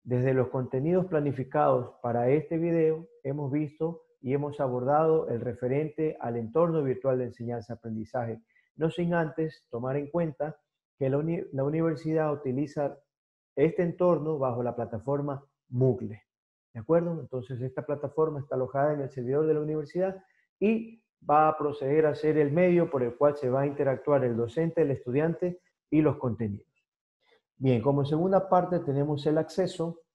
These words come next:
Para realizar el acceso, señores estudiantes, en su buscador ustedes escriben plataforma virtual U T Match. Hay varios accesos, sin embargo, estamos compartiendo el que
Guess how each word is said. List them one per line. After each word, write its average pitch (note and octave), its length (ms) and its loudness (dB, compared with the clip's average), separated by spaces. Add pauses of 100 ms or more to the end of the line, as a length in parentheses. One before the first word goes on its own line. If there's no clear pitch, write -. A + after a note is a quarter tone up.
(880)
Para D3 240 2
realizar C#3+ 460 2
el E3+ 120 4
acceso, D#3+ 680 -2
señores C#3 460 -2
estudiantes, D3+ 760 -2 (400)
en C3 200 0
su F#3+ 440 2 (200)
buscador E3+ 920 4 (100)
ustedes C#3+ 460 2
escriben D#3 640 4 (280)
plataforma C#3+ 720 2
virtual C#3+ 640 2
U C#3 140 -2
T D3 140 2
Match. F3 300 4 (260)
Hay B2 160 2
varios C#3+ 380 6
accesos, D#3+ 560 0
sin C3+ 200 -2
embargo, D#3+ 640 2
estamos C3+ 320 -2
compartiendo C#3+ 720 -2
el C#3 120 -4
que A#2+ 220 -6